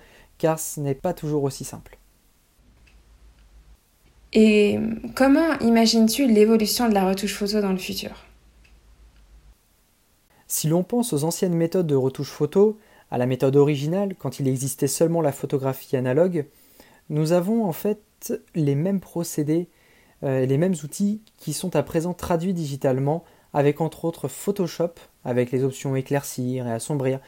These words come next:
Speaker 1: pour obtenir de la profondeur ou des contrastes, pour lisser la texture de la peau, ou bien encore pour même colorer par-dessus la peau. Il y a différentes méthodes pour faire ceci.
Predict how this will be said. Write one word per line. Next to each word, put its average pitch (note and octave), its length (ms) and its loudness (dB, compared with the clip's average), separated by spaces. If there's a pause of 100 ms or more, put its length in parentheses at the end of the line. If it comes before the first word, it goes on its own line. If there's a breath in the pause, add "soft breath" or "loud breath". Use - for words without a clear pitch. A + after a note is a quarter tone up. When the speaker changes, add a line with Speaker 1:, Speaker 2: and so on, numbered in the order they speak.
(280 soft breath)
Speaker 1:
pour C3 160 -4
obtenir C3+ 320 -2
de C3 80 0
la A#2+ 100 2
profondeur D3 640 -2
ou C3+ 100 -2
des C3+ 100 2
contrastes, C#3 580 -8 (500 soft breath)
pour C#3+ 140 -2
lisser C#3+ 220 0
la C#3 100 4
texture C#3 340 -6
de C#3+ 80 2
la F3+ 120 2
peau, D3+ 340 -4
ou E3 100 -4
bien C#3+ 240 -2
encore F3+ 540 -4 (440 soft breath)
pour C#3+ 160 0
même F3 260 0 (240)
colorer F3+ 400 2
par-dessus C3 400 -4
la A#2 100 -4
peau. A2 200 -10 (1160 soft breath)
Il E3+ 140 0
y F3+ 40 4
a F3+ 60 2
différentes G#3 400 -2
méthodes F#3 280 -2
pour C#3+ 100 -6
faire C3+ 160 -8
ceci. - 280 -10